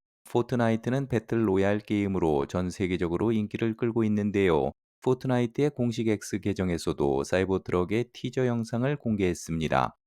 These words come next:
영상에서는 사이버트럭이 탱크와 다른 트럭, 게임 캐릭터와 함께 힘 겨루기를 하는 모습을 볼 수 있었습니다.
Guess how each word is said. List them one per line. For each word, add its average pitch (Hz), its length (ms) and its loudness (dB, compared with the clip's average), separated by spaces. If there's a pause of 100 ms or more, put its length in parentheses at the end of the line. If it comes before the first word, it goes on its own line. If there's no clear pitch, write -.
(220)
영상에서는 117 640 2
사이버트럭이 123 840 0
탱크와 131 500 0
다른 113 320 0
트럭, 76 480 2
게임 104 340 0
캐릭터와 107 580 -2
함께 110 380 0
힘 147 300 -6
겨루기를 104 500 2
하는 101 180 2
모습을 92 420 2
볼 113 180 0
수 - 120 -4
있었습니다. 95 760 2